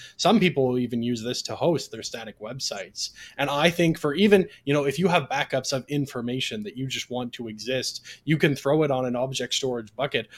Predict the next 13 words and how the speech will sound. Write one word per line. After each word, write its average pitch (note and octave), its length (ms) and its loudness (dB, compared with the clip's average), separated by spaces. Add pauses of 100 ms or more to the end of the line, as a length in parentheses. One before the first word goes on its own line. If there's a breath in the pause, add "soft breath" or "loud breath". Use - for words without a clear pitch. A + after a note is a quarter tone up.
(140 loud breath)
for D3 140 2
cheaper C3+ 640 2
than, C3 240 4
you C#3 100 2
know, C3+ 160 4
a - 20 4
lot C3+ 260 4
of B2+ 240 -2
cloud A#2+ 440 -6
Google A#2+ 300 -8
storage A#2 680 -8
plans A#2+ 340 -6
anyways, - 480 0